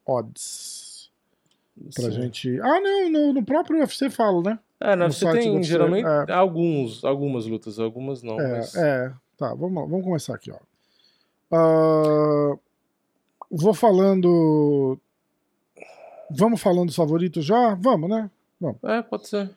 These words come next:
Speaker 1: Então tá.
Speaker 2: Eu
Speaker 1: Ah,
Speaker 2: vou tentar olhar aqui, eu, enquanto você vai falando. Journey Nilson, né?
Speaker 1: Journey Nilson contra Fernie Garcia. Esse aí não tem. Os <laughs> outros, os
Speaker 2: Não,
Speaker 1: não dá pra
Speaker 2: tem,
Speaker 1: saber.
Speaker 2: é, no, no Best Fight
Speaker 1: Nos
Speaker 2: Odds tem.
Speaker 1: Ah, tá.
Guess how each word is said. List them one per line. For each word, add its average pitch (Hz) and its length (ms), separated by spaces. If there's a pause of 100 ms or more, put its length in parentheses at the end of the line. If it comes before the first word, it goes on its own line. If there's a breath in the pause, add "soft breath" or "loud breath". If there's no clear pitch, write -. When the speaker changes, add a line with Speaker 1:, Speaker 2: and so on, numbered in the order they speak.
(240)
Speaker 1:
Então 220 160
tá. 117 260
Speaker 2:
Eu - 180
Speaker 1:
Ah, 190 60
Speaker 2:
vou 151 280
tentar 135 360
olhar 120 280
aqui, 117 180
eu, 117 280
enquanto 120 360
você 120 160
vai 117 100
falando. 113 400
Journey 143 420
Nilson, 107 480
né? 143 140 (140)
Speaker 1:
Journey 233 500
Nilson 226 680
contra 202 340
Fernie 202 500
Garcia. 165 560
Esse 151 200
aí 165 60
não 170 140
tem. 170 380
Os 180 180
<laughs> - 20
outros, - 300 (540)
os 247 180
Speaker 2:
Não, 170 200
Speaker 1:
não 165 60
dá - 20
pra 180 80
Speaker 2:
tem, 180 200
Speaker 1:
saber. 160 100
Speaker 2:
é, 147 220
no, 139 220
no 135 100
Best 135 200
Fight 143 160
Speaker 1:
Nos 143 100
Speaker 2:
Odds 160 140
tem. 123 260 (200)
Speaker 1:
Ah, 170 200
tá. 107 240